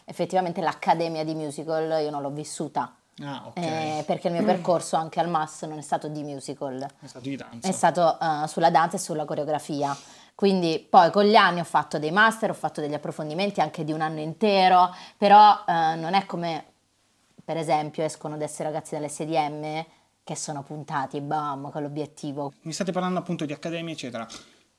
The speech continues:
Speaker 2: Tu ormai sei anche, f-, fai parte del corpo insegnanti S D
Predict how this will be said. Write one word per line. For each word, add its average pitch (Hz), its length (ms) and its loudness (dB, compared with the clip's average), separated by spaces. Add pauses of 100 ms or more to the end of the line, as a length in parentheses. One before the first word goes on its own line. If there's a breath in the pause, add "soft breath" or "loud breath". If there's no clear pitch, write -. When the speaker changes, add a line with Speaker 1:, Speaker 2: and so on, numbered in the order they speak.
(440)
Speaker 2:
Tu 214 140 0
ormai 170 440 0
sei - 260 -10
anche, 156 480 -4
f-, - 260 -20
fai 147 180 -8
parte 151 220 -6
del 139 100 -4
corpo - 220 -10
insegnanti 147 760 -6
S - 140 -10
D 143 120 -4